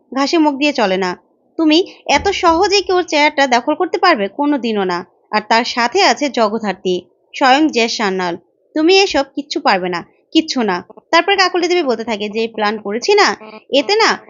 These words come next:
সবকিছু আমার হাতের মুঠোয় এমনিতেই চলে আসছে। আর আমার সাথে তো রয়েছে ওই বৈদেহী মুখার্জি, যে কিনা ভাবছে তার ছেলে সবকিছু পাবে আর ওই চেয়ারে বসবে তার ছেলে। কিন্তু না,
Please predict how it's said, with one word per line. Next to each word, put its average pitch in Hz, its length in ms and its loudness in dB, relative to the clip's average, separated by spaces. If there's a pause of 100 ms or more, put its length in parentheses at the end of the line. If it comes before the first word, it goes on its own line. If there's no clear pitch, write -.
(120)
সবকিছু 381 540 -2
আমার 302 160 0
হাতের 262 320 -4
মুঠোয় 302 300 -2
এমনিতেই 330 320 0
চলে 269 240 2
আসছে। 208 420 -4
আর 202 120 0
আমার 226 180 -2
সাথে 254 300 -4
তো 339 100 -4
রয়েছে 247 320 -2
ওই 247 140 0 (380)
বৈদেহী 254 360 2
মুখার্জি, 202 520 -4 (320)
যে 233 180 2
কিনা 415 220 2
ভাবছে 359 420 0
তার 277 200 0 (100)
ছেলে 339 340 2 (360)
সবকিছু 349 500 -2
পাবে 202 320 -2 (160)
আর 214 120 0 (100)
ওই 220 140 0
চেয়ারে 247 380 -2
বসবে 233 320 -4
তার 269 200 0
ছেলে। 190 260 -4 (240)
কিন্তু 330 220 -2
না, 403 180 4